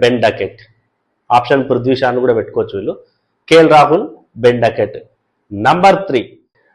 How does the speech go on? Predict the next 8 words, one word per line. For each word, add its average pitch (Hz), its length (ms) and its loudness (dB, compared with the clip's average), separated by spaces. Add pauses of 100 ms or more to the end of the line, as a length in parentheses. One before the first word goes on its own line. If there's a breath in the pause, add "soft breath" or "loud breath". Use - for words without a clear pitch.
(140)
నంబర్ 165 320 4
త్రీ 170 120 4 (760)
నితీష్ 156 420 0
రాణా. 107 260 2 (540)
నంబర్ 165 340 4
ఫోర్ 185 180 2 (300)
ట్రిస్టన్ 156 460 0
స్టబ్స్, - 360 -2